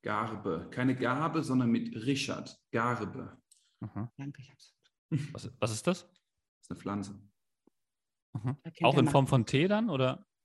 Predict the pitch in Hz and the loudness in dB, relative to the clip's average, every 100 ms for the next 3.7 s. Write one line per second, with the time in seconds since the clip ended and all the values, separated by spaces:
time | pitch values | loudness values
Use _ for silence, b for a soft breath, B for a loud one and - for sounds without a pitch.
0 | _ _ _ 240 240 240 185 160 135 - | _ _ _ -2 4 4 6 2 2 -4
1 | - - - 220 123 - 254 - 294 320 | -18 -4 0 2 0 -2 -2 4 8 8
2 | 277 233 240 262 262 - 180 - 131 127 | 8 6 6 6 2 -2 -6 -2 -4 -4
3 | 135 - 185 175 156 110 | -8 -4 -2 -4 -6 -8